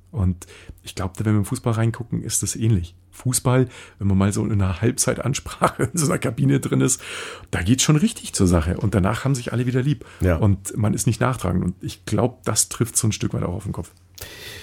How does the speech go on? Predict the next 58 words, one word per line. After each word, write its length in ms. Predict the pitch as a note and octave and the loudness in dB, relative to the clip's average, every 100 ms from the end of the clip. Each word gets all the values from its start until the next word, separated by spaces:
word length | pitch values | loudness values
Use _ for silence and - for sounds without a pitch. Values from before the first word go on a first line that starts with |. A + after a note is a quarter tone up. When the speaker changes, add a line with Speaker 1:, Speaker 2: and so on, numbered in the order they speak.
| - | -8
Speaker 2:
Gut, 140 | - G#2+ | 2 4
beim 140 | F#2 | 4
Fußball 320 | E2+ A#2+ A2+ | 4 6 6
ist 60 | F#2+ | 4
natürlich 240 | G#2 G#2+ | 4 4
auch 80 | F2 | 4
so, 180 | - G2 | 4 4
da, 360 | E2+ E2+ E2+ F2 | 6 6 6 4
da 160 | E2+ | 2
ist 140 | D#2 E2+ | 0 2
ja 240 | E2+ D2+ - - - - - - - | 2 2 -2 -10 -20 -20 -20 -8 2
auch 140 | G2 | 2
d-, 120 | - G2 | 2 0
das, 280 | F2 - - | 0 -2 0
die 160 | G#2+ | 0
Spielregel 440 | F#2+ C#3 A#2 A2+ F#2 | 4 8 8 6 4
klar 300 | - F#2+ F#2+ | 6 6 6
definiert, 420 | F#2 G#2 G2 F2+ | 4 6 6 6
das 120 | E2 | 4
dauert 220 | F#2 F#2 | 4 6
neunzig 280 | F#2 F2+ - | 4 2 4
Minuten, 480 | G2+ C#3 D#3 D#3 D#3 | 6 6 6 4 4
ähm, 340 | F2+ G2 G2+ G#2 | 4 4 4 2
oder 160 | F#2 E2+ | 2 2
vielleicht 180 | F2 E2+ | 2 2
mal 60 | |
ein 40 | E2 | 2
bisschen 180 | D#2+ | 4
länger, 200 | F#2+ B2 | 2 4
je 100 | G#2+ | 4
nachdem, 420 | F#2+ E2+ A2 C#3 A2 | 4 2 2 0 2
ja. 200 | A2+ C#3+ - - - - - - - - | 0 -2 -10 -12 -12 -14 -16 -16 -16 0
Und 340 | F2+ F#2+ F2+ | 2 4 4
dann 80 | G2 | 4
ist 100 | G#2+ | 6
auch 120 | G2+ | 8
wieder 140 | G#2 | 8
gut. 300 | F#2+ A#2+ - - - - | 10 8 8 -2 -14 -4
Ähm, 420 | F2+ F#2 F2+ F2 - - - | 0 2 2 0 -6 -12 0
ich 80 | |
Speaker 1:
Ja. 60 | G#2+ | 6
Speaker 2:
glaube, 180 | G#2 A#2 | 8 8
das 140 | B2 | 6
fehlt 200 | - C3+ | 6 4
vielleicht 200 | - F#2 | 4 4
auch 60 | D#2+ | 4
so 80 | F2 | 2
ein 60 | |
bisschen 240 | D#2 - E2 | 2 0 -2
zu 120 | F2 | 2
sagen, 420 | E2+ F2 G2+ G2 | 4 4 4 4
hm, 300 | A2 B2+ C3 | 6 8 6
wir, 280 | G2+ G2 G2 | 4 4 4
wir 120 | F#2+ | 2
sehen 160 | F2+ G#2 | 4 4
das, 220 | G#2+ - | 4 4
ähm, 340 | F#2 F#2+ F#2 - | 4 4 2 0
eben, 360 | G#2+ G2 D2 | 0 0 -4